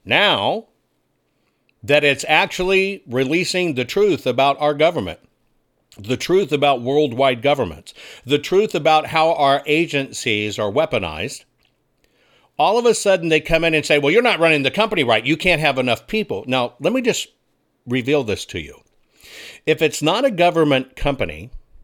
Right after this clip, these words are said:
if the government's not involved,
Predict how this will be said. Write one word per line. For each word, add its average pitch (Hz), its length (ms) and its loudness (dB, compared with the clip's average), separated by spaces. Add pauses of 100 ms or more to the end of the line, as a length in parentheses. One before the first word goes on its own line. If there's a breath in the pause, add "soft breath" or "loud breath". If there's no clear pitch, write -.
(400)
if 131 160 -4
the 135 100 -2
government's 190 560 2
not 147 280 0
involved, 104 680 -2